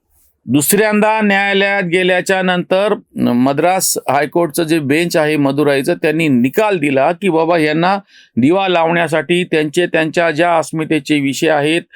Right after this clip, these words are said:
ज्या परंपरांचं ते पालन करतात, ते करण्यामध्ये कुठेही अडथळा येऊ नये,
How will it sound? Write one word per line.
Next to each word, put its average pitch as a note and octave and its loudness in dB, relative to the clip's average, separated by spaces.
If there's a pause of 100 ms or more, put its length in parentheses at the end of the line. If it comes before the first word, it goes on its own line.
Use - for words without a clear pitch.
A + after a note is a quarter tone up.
(300)
ज्या F3 2
परंपरांचं D#3 -2
ते D3+ -2
पालन C#3+ -2
करतात, D#3 -2
ते E3 -4
करण्यामध्ये D3+ 0
कुठेही E3 -2
अडथळा D#3 0
येऊ D#3 0
नये, F3+ 0